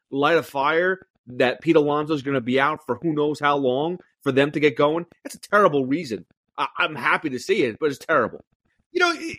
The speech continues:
Speaker 2: y-, you are right that sometimes when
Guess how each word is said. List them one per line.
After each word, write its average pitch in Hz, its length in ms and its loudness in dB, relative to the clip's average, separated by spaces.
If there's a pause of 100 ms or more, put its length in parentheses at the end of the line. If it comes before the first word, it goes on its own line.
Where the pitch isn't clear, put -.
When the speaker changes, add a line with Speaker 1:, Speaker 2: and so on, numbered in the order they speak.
(140)
Speaker 2:
y-, 196 200 -8
you 190 260 6
are 254 140 6
right 147 340 2
that 120 120 -4
sometimes 135 640 2
when 110 500 -6